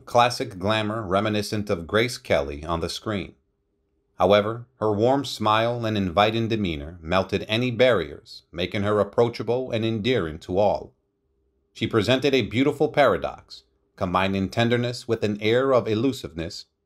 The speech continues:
a welcoming nature guarded by a modest charm,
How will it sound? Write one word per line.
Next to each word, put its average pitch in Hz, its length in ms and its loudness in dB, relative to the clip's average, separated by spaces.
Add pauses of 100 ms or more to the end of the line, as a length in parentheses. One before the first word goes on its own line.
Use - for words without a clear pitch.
(180)
a 90 80 -2
welcoming 131 540 2
nature 85 420 -4
guarded 87 440 0
by 92 160 4
a 92 120 2
modest 104 580 0
charm, 78 420 -2